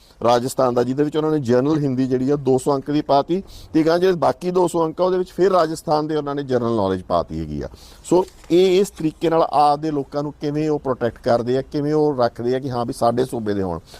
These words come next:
ਦੂਜੇ ਪਾਸੇ ਸਾਡੇ ਹੁਕਮਰਾਨ ਆ ਜਿਹੜੇ ਕਿ ਇਹ ਸਾਰਾ ਕੁਝ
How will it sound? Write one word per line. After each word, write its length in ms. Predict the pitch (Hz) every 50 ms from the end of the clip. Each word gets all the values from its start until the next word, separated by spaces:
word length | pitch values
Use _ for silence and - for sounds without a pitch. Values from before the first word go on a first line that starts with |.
| - - -
ਦੂਜੇ 220 | 107 123 135 147 180
ਪਾਸੇ 240 | 175 170 151 175
ਸਾਡੇ 360 | 165 - 143 131 127 131 156 165
ਹੁਕਮਰਾਨ 560 | 151 147 - 160 151 151 147 147 147 143 147
ਆ 100 | 156 160 - - - - - - -
ਜਿਹੜੇ 340 | 104 98 127 147 170 190 190
ਕਿ 140 | 185 165 180
ਇਹ 200 | 180 185 190 202
ਸਾਰਾ 380 | 196 - - - 147 143 170 190
ਕੁਝ 160 | 208 202